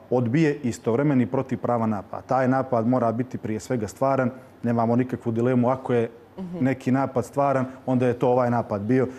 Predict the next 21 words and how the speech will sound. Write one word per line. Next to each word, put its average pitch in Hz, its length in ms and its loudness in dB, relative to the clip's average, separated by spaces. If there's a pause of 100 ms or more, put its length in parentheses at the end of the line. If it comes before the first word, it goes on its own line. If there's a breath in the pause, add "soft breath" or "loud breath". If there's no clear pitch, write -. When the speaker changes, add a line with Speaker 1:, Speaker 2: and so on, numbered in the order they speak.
(140 loud breath)
Speaker 1:
Imamo 113 360 2 (280 loud breath)
jedanaest 117 460 0
lica 120 280 0
koja 107 220 -4
su - 120 -10
lišene 117 320 -2
života, 120 400 -2 (240 loud breath)
on 120 120 4
mora 120 220 4
biti 113 240 -4
protivpravan, 120 680 0
definitivno 110 500 -4
je 107 60 -2
bio 117 180 2
uperen, 113 320 0 (340 loud breath)
a, 104 360 -2 (100)
a, 107 220 -2
protiv 113 400 -2
života 113 360 0
i 101 40 -2
tijela 110 300 -2